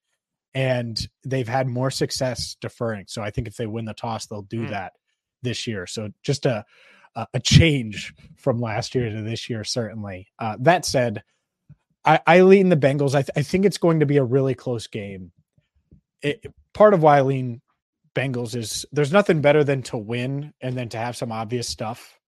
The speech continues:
Speaker 1: that you, you can fix. And as good as they were against the forty-niners, there's some obvious stuff on offense and defense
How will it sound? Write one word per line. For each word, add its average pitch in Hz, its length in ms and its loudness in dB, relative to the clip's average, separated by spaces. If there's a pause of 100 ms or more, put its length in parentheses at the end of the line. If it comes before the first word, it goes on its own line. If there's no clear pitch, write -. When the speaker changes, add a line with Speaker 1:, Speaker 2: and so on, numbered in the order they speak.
(220)
Speaker 1:
that 117 140 -8
you, 110 200 -12 (160)
you 127 100 -6
can 117 220 -12
fix. - 480 -14 (460)
And 131 220 -4
as 139 140 -4
good 175 140 4
as 180 100 6
they 151 120 4
were 131 180 2
against 135 260 -2
the 127 80 -8
forty-niners, 131 840 -4
there's 139 200 -4
some 120 140 -6
obvious 117 320 -6
stuff - 240 -10
on 117 120 -6
offense 113 360 -8
and 110 260 -10
defense 127 520 -10